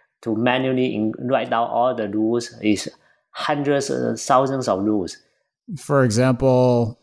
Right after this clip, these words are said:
Speaker 2: if a car is kind of encroaching on my lane, you know, from the left, then,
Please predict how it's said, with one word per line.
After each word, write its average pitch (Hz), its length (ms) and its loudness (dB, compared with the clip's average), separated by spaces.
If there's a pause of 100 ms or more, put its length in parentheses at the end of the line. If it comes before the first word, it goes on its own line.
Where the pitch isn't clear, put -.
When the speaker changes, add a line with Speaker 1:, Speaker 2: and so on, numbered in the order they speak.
(440)
Speaker 2:
if - 580 2
a 104 120 2
car 113 520 2
is 101 440 2
kind 113 220 4
of 98 100 2
encroaching 104 540 2
on 101 160 4
my 101 160 4
lane, 101 760 4 (120)
you 98 120 4
know, 95 280 4
from 107 320 2
the 101 120 2
left, 104 440 2
then, 101 600 4